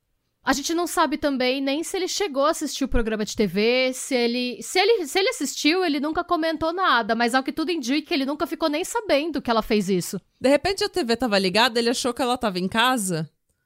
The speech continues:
Speaker 2: mas ela tava no programa e ele não viu porque ele tava
Speaker 1: Pode ser.
Speaker 2: enfurnado na oficina dele.
Speaker 1: Não, porque assim, ó, ele trabalha na fábrica,
Speaker 2: Hum.
Speaker 1: lá da General Motors. Quando ele não tá na fábrica, ele tem o ferro velho. Então, quando ele não tá em turno, ele tá trabalhando no ferro velho.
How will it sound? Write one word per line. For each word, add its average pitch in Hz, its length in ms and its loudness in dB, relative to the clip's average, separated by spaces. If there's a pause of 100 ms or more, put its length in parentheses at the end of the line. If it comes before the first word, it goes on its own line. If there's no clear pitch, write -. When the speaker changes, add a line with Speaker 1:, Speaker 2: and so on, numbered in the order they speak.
(160)
Speaker 2:
mas 214 220 2
ela 220 180 2
tava 220 240 0
no 220 120 0
programa 226 580 0
e 226 40 2
ele 226 140 0
não 233 160 0
viu 226 160 -2
porque - 160 -4
ele 220 80 -4
tava 233 180 0
Speaker 1:
Pode 247 100 0 (280)
ser. 247 60 0
Speaker 2:
enfurnado 214 320 4
na 220 140 0
oficina 208 560 -4
dele. 160 440 -6 (320)
Speaker 1:
Não, 698 140 6
porque 427 160 0
assim, 392 220 -2
ó, 247 120 2
ele 277 160 0
trabalha 302 360 0
na 440 100 -4
fábrica, 269 760 -2 (340)
Speaker 2:
Hum. 381 180 -8
Speaker 1:
lá 226 140 4
da 220 140 0
General 214 400 0
Motors. 190 500 -4
Quando 277 180 0
ele 269 120 2
não 294 160 0
tá 453 140 0
na 440 120 0
fábrica, 220 580 2
ele 233 200 2
tem 311 180 0
o 339 40 -2
ferro 359 260 2
velho. 220 500 0
Então, 269 180 -2
quando 254 160 0
ele 254 80 2
não 277 160 -2
tá 359 160 2
em 349 80 0
turno, 220 380 2
ele 214 140 0
tá 233 140 0
trabalhando 233 460 0
no 220 80 -2
ferro 214 200 0
velho. 185 460 0